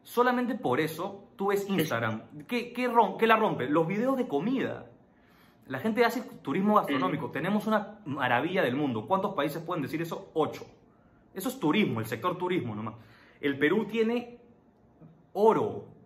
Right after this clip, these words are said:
Speaker 1: cobre, tiene, eh, lo que Bolivia ahorita también le está aprovechando bien. ¿Cómo se llama? Se me ha ido. Bueno, tiene todo, mi-, tiene minerales, tiene, eh, árboles, tiene arte. El Perú es, olvídate.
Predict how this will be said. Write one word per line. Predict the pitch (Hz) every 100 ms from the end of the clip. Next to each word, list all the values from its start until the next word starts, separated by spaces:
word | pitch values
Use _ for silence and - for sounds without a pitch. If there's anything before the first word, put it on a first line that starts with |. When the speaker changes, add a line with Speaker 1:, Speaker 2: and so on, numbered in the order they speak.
| -
Speaker 1:
cobre, | 196 208 170 123 110 104 107 - - - -
tiene, | - 185 190 196 196
eh, | 143 131 123 117 117
lo | 120 123
que | 120
Bolivia | 127 135 170 165
ahorita | 165 165 170 165 165 - - - _ -
también | 120 135 160
le |
está | 156 165
aprovechando | 165 143 - 151 151 156
bien. | 170 143 123
¿Cómo | 147 156
se | 160 135
llama? | 139 147 - - - - _ _ _ -
Se | - 113
me | 120
ha |
ido. | 139 135 156
Bueno, | 202 160
tiene | 262
todo, | 269 294 302
mi-, | 220 156
tiene | 247 269
minerales, | 185 120 117 180 185 156 160
tiene, | 185 196 - - - _ _ _
eh, | 135 120 113 107 104 101 98 - _ _ _ _ _
árboles, | 123 165 165 139 123 117
tiene | - 180 190 -
arte. | - 196 180 - 117 113 127
El | 131
Perú | 117 156 240
es, | 233 -
olvídate. | 151 151 107 95